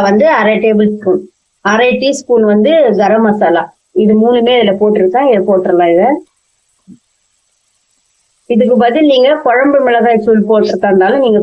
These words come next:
போட்டுக்கலாம். இப்ப இதை நல்லா கிளறி ஒரு மூணு நிமிஷத்துக்கு அப்படியே மூடி வச்சு இதை நல்லா வதங்கட்டும். இப்போ இந்த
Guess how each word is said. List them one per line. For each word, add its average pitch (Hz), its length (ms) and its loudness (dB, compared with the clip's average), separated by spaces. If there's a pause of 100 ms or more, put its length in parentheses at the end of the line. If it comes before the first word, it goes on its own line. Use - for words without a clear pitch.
போட்டுக்கலாம். 190 520 0 (4000)
இப்ப 208 220 -2
இதை 196 180 2
நல்லா 240 180 0 (140)
கிளறி 240 400 0 (680)
ஒரு 208 200 0 (640)
மூணு 277 200 0 (120)
நிமிஷத்துக்கு 277 560 -2
அப்படியே 240 200 2 (100)
மூடி 247 280 2
வச்சு 285 240 -2 (1000)
இதை 202 200 0
நல்லா 202 280 0
வதங்கட்டும். 208 640 0 (2750)
இப்போ 214 200 -2 (140)
இந்த 214 120 0